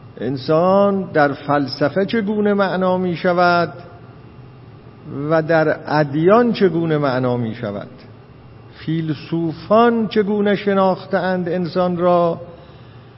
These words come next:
و ادیان چگونه شناخته‌اند انسان را و ارتباط اینها با یکدیگر؟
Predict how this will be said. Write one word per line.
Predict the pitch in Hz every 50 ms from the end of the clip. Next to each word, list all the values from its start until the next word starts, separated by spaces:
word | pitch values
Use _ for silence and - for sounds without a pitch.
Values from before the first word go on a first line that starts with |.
| - - - - - 127
و | 143 151 -
ادیان | - 147 156 156 143 139 156 160 170 196 226 240 233 214 196 175 160 147
چگونه | - - 175 165 151 160 160 156 156 160 160
شناخته‌اند | 147 - - 156 147 147 143 139 127 131 - - 139 - 143 139 135 120 113
انسان | 120 123 117 120 - 123 120 117 107
را | 107 110 104 98 95 85 - -
و |
ارتباط | - 113 165 170 147 135 - - - 165 156 185 214 226 214 196 - 180
اینها | 160 160 156 143 127 143 143
با | 135 135 127 123
یکدیگر؟ | 127 123 113 123 123 - 113 104 90 95 87 71 -